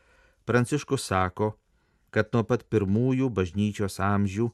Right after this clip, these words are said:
buvo aiškiai suvokiamas glaudus ryšys, kuris sieja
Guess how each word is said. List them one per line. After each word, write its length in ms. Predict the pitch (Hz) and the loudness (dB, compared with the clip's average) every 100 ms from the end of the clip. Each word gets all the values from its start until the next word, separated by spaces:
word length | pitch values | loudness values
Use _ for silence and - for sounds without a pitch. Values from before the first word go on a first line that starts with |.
| _ _ | _ _
buvo 400 | 104 120 113 107 | 0 4 6 4
aiškiai 480 | - 117 123 - 131 | 4 4 4 2 -2
suvokiamas 800 | 123 123 95 107 110 117 113 113 | 0 0 2 2 2 2 2 0
glaudus 540 | 92 98 98 98 107 95 | 0 0 2 0 -4 -4
ryšys, 540 | 101 95 101 107 110 | -6 -6 -6 -6 -6
kuris 300 | - 107 107 - | -4 -2 -2 -4
sieja 480 | 104 101 101 110 | 0 0 2 0